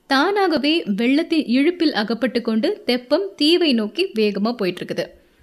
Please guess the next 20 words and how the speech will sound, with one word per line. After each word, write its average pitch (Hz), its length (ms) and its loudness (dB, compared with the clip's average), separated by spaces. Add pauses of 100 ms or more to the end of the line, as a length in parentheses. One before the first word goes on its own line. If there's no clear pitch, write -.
(220)
தீவை 311 360 4
நெருங்க 262 360 4
நெருங்க 247 560 2
அதன் 220 320 0
வேகமும் 285 560 2
அதிகமாகுது. 214 680 -2 (320)
அங்க 226 180 2
நிறைய 247 360 0
பாறைகள் 254 540 0
இருந்தது. 226 400 0
அந்த 330 140 2
பாறைகள் 285 560 0
மேல 233 240 0
மோதாம 262 580 2 (160)
தெப்பத்தை 320 540 -2
தீவின் 302 400 0
ஓரமா 330 420 4 (100)
செலுத்துறதுக்கு 262 600 -2 (100)
குண்டோதரனும் 269 640 2
மாமல்லரும் 277 580 0